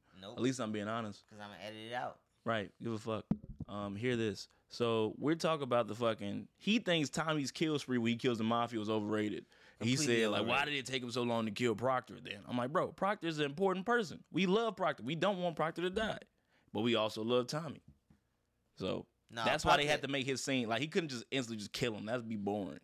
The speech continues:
Speaker 1: I think they
Speaker 2: He
Speaker 1: coulda,
Speaker 2: deserved more.
Speaker 1: they coulda did, like, a little sneak up where maybe he snuck up or something
Speaker 2: No, G,
Speaker 1: on
Speaker 2: this is for
Speaker 1: Proctor or
Speaker 2: Jerry
Speaker 1: something.
Speaker 2: Ferrara. This is how the, the, the, the, the crew
Speaker 1: I'm
Speaker 2: feels
Speaker 1: glad he
Speaker 2: about
Speaker 1: went out
Speaker 2: Jerry.
Speaker 1: like a boss. I'm
Speaker 2: He
Speaker 1: just
Speaker 2: went out
Speaker 1: saying.
Speaker 2: like a G,
Speaker 1: It was a
Speaker 2: protecting
Speaker 1: little
Speaker 2: his
Speaker 1: extra.
Speaker 2: daughter.
Speaker 1: It was way too much.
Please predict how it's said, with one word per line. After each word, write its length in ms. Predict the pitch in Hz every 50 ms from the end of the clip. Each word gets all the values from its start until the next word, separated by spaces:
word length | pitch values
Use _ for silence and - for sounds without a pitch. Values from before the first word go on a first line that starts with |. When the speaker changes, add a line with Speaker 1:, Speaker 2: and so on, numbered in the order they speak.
| _ -
Speaker 1:
I 60 | 139
think 280 | 156 156 196 196 170 -
they 80 | 151
Speaker 2:
He 60 | 156
Speaker 1:
coulda, 120 | 151 - -
Speaker 2:
deserved 320 | 151 151 139 135 131 117
more. 200 | 117 120 120 113
Speaker 1:
they 100 | 120 165
coulda 260 | 165 - 196 175 165
did, 240 | 143 117 127 147 147
like, 160 | 135 135 143
a 40 | 131 139
little 200 | 139 135 131 123
sneak 380 | - - 127 139 165 160 -
up 160 | 131 110 98
where 120 | 92 107 107
maybe 260 | 107 117 120 120 123
he 100 | 123 127
snuck 380 | 123 - - - 117 123 127 -
up 120 | - - -
or 20 | 113
something 160 | 123 160 220
Speaker 2:
No, 120 | 262 262 233
G, 140 | 170 185
Speaker 1:
on 40 | 220
Speaker 2:
this 120 | 180 190 208
is 40 |
for 60 | - 170
Speaker 1:
Proctor 60 | 180
or 120 | 170 147
Speaker 2:
Jerry 140 | 165 190 196
Speaker 1:
something. 160 | 180 - 180
Speaker 2:
Ferrara. 360 | 180 185 175 160 139 98 - -
This 140 | - 139 151
is 120 | 156 147
how 140 | 147 139 135
the, 80 | 135 131 131 - -
the, 80 | - 117 110 - - 104
the, 220 | 113 117 110 110
the, 140 | 104 110 110
the 80 | 113
crew 320 | - - 151 147 143 135 127 - - _
Speaker 1:
I'm 100 | - 147 175
Speaker 2:
feels 40 | 185
Speaker 1:
glad 220 | 202 208 202 190
he 60 | 180
Speaker 2:
about 80 | - 180
Speaker 1:
went 100 | 170 160
out 40 | 151
Speaker 2:
Jerry. 80 | 143 139
Speaker 1:
like 100 | 131 127
a 60 | 120
boss. 320 | 110 107 123 113 104 101 -
I'm 120 | - 113 143
Speaker 2:
He 60 | 196
Speaker 1:
just 60 | 208
Speaker 2:
went 120 | 233 233 233
out 40 | 233
Speaker 1:
saying. 80 | 226
Speaker 2:
like 160 | 220 214 220 214
a 40 | 220
G, 380 | 208 220 262 269 240 156 - _ _ -
Speaker 1:
It 80 | - 180
was 140 | 170 139 135
a 20 | 143
Speaker 2:
protecting 180 | - 202 202 -
Speaker 1:
little 140 | - 202 202
Speaker 2:
his 60 | -
Speaker 1:
extra. 120 | - 185 208
Speaker 2:
daughter. 240 | 208 202 180 - - -
Speaker 1:
It 60 | 147
was 120 | 151 147 131
way 200 | 139 135 127 120
too 160 | 123 - 117
much. 340 | 110 95 78 69 - -